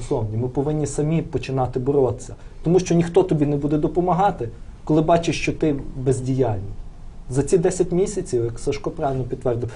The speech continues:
вони абсолютно чітко нічого не сформували. Не сформулювали ніякого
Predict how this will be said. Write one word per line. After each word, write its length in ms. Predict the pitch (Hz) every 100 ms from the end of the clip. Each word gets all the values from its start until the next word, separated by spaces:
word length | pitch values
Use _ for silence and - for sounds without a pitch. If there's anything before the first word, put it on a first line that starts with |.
| - -
вони 220 | 160 175
абсолютно 600 | 151 - 160 180 226 208 - - -
чітко 480 | - 208 220 214 214 - -
нічого 520 | 147 - 175 165 170 170 -
не 180 | 131 151
сформували. 720 | 147 143 139 139 127 117 104 98 - -
Не 140 | 135 151
сформулювали 840 | - 156 156 160 151 165 160 156
ніякого 680 | 156 165 151 - 151 147